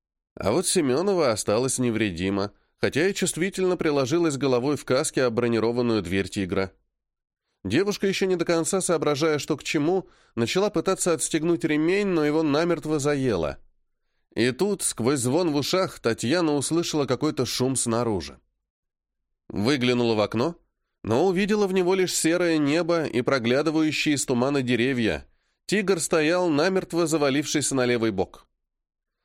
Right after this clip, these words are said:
Девушка открыла тяжёлую бронированную дверцу, с натугой приподняла её, выглянула и моментально захлопнула её.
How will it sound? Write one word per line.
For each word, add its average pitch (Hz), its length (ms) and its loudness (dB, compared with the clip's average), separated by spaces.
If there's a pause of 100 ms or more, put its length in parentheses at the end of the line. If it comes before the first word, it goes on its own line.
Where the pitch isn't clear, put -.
(140)
Девушка 113 480 0
открыла 110 380 0
тяжёлую 110 460 0
бронированную 104 640 0
дверцу, 120 540 -2 (240)
с - 120 -6
натугой 131 420 0
приподняла 110 580 0
её, 151 220 2
выглянула 180 720 0 (640)
и 147 160 2
моментально 180 640 2
захлопнула 123 600 -2
её. 82 300 -2